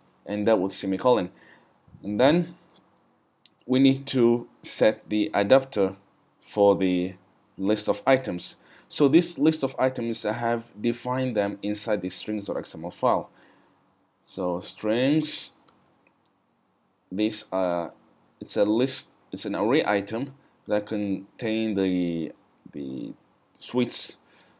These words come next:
items inside the array. So we're going to refer to this array inside the Java file. To do that, we need to use array adapter, because array adapter is the one that holds the data of the items that will show up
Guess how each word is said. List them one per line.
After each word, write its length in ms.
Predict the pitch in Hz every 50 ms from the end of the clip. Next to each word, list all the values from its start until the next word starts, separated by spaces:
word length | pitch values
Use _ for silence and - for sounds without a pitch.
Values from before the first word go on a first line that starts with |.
| _ -
items 480 | - 98 110 101 104 98 101 95 98 98 - _ _ -
inside 260 | 95 95 - - 90 78
the 60 | 80
array. 300 | 80 98 110 98 85 - - _ _ _ _ - -
So 160 | - 143 135
we're 60 | 123
going 160 | 127 135 131
to 80 | 139 120
refer 260 | 117 117 - 127 113
to 80 | 98 95
this 120 | 95 - -
array 400 | - 92 95 92 90 92 101 - _ _ -
inside 340 | 95 98 - 101 90 82
the 300 | 80 80 80 73 73 73 - _ _ _ -
Java 280 | - 101 98 92 92
file. 400 | 90 - - 120 101 85 78 - _ _ _ _ _ _ -
To 80 | -
do 160 | 113 131 165 165
that, 340 | 127 110 104 117 127 - - _ -
we 180 | 104 107 117 117
need 220 | 113 113 107 107
to 100 | - 107
use 360 | 101 98 98 95 92 - - - -
array 260 | 95 95 95 92 -
adapter, 520 | - 87 92 123 131 131 - - 87 69 - _ _ _ _
because 280 | - 98 - 120 110 -
array 180 | - 110 139 156
adapter 320 | 135 120 123 127 - 127
is 160 | 104 104 98
the 80 | - 101
one 140 | 110 113 107
that 100 | 104 101
holds 320 | - - 107 110 104 - -
the 280 | 104 107 120 139 147 - - - -
data 600 | 113 123 156 170 - - - 104 92 92 98 - - _ _ _ _ -
of 340 | 85 92 95 95 - 98 95
the 380 | 98 95 92 92 90 87 - - -
items 440 | 107 107 107 - - 104 98 98
that 100 | 101 92
will 160 | 90 87 92 92
show 380 | - - - 113 110 107 98
up 180 | 95 95 98